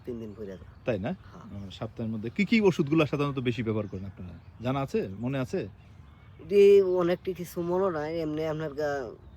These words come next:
Speaker 1: লিগার বিষ আর অন্য অন্য বিষ আছে, এটি আর কি।
Speaker 2: বুঝতে পারছি, বুঝতে পারছি। আচ্ছা, ঠিক আছে, সমস্যা নাই। আচ্ছা, ইয়ে, এ, রমজান ভাই, গাছের গ্রোথ দেখে মনে হচ্ছে আর কয়দিন পরে শশা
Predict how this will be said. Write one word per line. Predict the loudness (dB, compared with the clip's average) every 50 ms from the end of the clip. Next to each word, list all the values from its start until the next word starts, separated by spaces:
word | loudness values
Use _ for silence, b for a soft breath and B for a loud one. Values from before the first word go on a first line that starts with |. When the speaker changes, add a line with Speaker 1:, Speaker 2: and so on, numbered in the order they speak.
| -18 -12
Speaker 1:
লিগার | -8 -6 -4 -2 0 0 -2 -2
বিষ | -4 -8 -8 -8 -8 -6
আর | -6 -6 -4 -2
অন্য | -4 -4 -4 -4 -6 -6
অন্য | -6 -6 -6
বিষ | -6 -6 -8 -8 -8 -10
আছে, | -10 -10 -8 -8 -8
এটি | -6 -6 -6
আর | -8 -8 -8
কি। | -6 -4
Speaker 2:
বুঝতে | -4 -2 0 0
পারছি, | 0 0 0 -2 -6
বুঝতে | -8 -8 -8 -8 -8
পারছি। | -8 -8 -8 -8 -8
আচ্ছা, | -6 -4 -4 -2
ঠিক | 0 0 0
আছে, | 0 0 -2 -4
সমস্যা | -4 -4 -4 -2 -2
নাই। | -2 -2 -2 -4 -6 b b b b b b b b
আচ্ছা, | -2 4 6 6 6
ইয়ে, | 6 6 8 8 8 8 8 4 0 -8 -6 -2
এ, | 0 2 2
রমজান | 2 2 2 2 2 2
ভাই, | 2 0 0 -2 -8 -16 -20 -20 -12 -4 -2
গাছের | 0 2 2 2 2
গ্রোথ | 4 2 2 2
দেখে | 2 2 0 2
মনে | 0 0 0 0
হচ্ছে | 0 0 2 2
আর | 2 2
কয়দিন | 4 4 4 4 2 0 -2
পরে | 0 0 0 0
শশা | -2 -4 -4 -2 -2 -2 -2